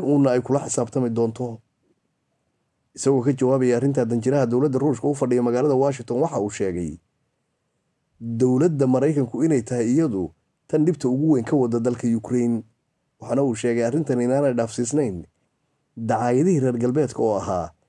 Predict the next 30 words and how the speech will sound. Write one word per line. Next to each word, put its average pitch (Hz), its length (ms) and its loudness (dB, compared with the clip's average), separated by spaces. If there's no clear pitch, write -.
inay 165 160 2
wuxuun 139 280 2
u 147 120 2
geystaan 120 320 0
magaca 127 260 -2
dalka 123 260 -4
Ruushka. 120 440 -4
Madaxweynaha 131 420 0
dalka 147 220 -2
Faransiiska 123 480 -2
Emmanuel 135 320 2
Macron 139 240 0
waxa 143 240 0
uu 110 80 -2
sheegay 90 400 -4
in 165 100 -2
dowladdiisu 131 540 2
ay 120 80 2
doonayso 127 400 0
in 123 80 0
Ruushka 131 260 -2
lagaga 120 300 0
adkaado 117 360 -2
gudaha 120 280 0
dalka 120 240 -2
Ukraine, 117 480 0
balse 110 240 -8
aan 117 120 0
loo 135 120 2
gudbin 95 520 -4